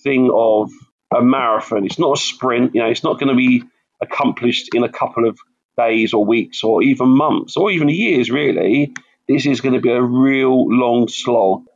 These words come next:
trying to change people's opinions and mindsets about things that have been deep rooted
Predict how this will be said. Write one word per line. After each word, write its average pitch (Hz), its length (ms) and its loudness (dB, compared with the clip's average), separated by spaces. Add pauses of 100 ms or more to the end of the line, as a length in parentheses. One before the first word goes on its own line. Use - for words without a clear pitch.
(120)
trying 139 240 0
to 127 60 -2
change 131 320 -2
people's 120 260 -4
opinions 113 800 0
and 113 100 0
mindsets 117 640 0
about 104 340 0
things 104 420 -4 (240)
that 113 80 0
have 123 120 -2
been 117 260 0
deep 135 360 0
rooted 123 800 0